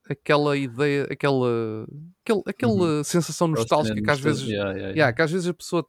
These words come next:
Speaker 1: tem e depois quando revê mais tarde fica, "Ah, isto afinal é mais feio do que eu estava a pensar."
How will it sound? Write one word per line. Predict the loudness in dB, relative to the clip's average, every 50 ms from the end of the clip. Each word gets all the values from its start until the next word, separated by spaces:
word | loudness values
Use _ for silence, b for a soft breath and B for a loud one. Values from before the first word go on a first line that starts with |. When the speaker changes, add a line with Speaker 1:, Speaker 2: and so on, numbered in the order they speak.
| _
Speaker 1:
tem | -2 -2 0 -2 -2
e |
depois | -4 -6 _ -6 -6
quando | -2 -2 -2 0 0 0
revê | 0 0 0 -2 0 2 2 2
mais | 2 2 0 0 0 0
tarde | 2 2 2 2 0 -4
fica, | -8 -8 -6 -6 -8
"Ah, | -6 -6 -6 -4 -6 -6
isto | -6 -6 -8
afinal | -8 -8 -4 -2 0 0 2
é | 2
mais | 2 0 -2 -2
feio | -2 0 0 0
do | 2 0
que | 0
eu | 0 2
estava | 2 2 2 2 2
a | 0
pensar." | -2 -2 -2 0 -2